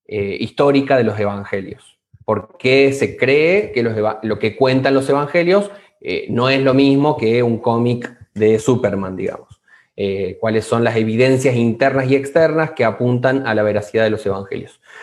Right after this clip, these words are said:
Lo cierto es que dentro de los evangelios hay un personaje llamado Jesús de Nazaret que afirma un montón de cosas acerca de sí mismo y que no solo las afirma él,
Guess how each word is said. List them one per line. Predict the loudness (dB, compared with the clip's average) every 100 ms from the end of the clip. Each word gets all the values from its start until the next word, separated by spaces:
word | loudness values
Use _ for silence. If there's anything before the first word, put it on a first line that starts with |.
| -4
Lo | -2
cierto | 2 2 2
es | 2
que | 2
dentro | 4 4 4
de | 2
los | 4
evangelios | 2 2 0 0 2 0
hay | 0
un | 0
personaje | -2 -2 0 0 0 -2
llamado | 0 0 0 0
Jesús | -2 0 2
de | 2
Nazaret | 0 2 0 -2 -12 _ -20 -20 _ -2
que | -2
afirma | 0 2 2 2
un | 2
montón | 0 2 0
de | 2
cosas | 0 0 -2
acerca | -2 -2 0 0
de | 0
sí | 2 2
mismo | 2 0 -2 -4 -18 _ _ _ _ _ _ -10
y | -2
que | 0
no | 0
solo | 2 4
las | 4 2
afirma | 0 0 0 0 0
él, | 0 -2 -6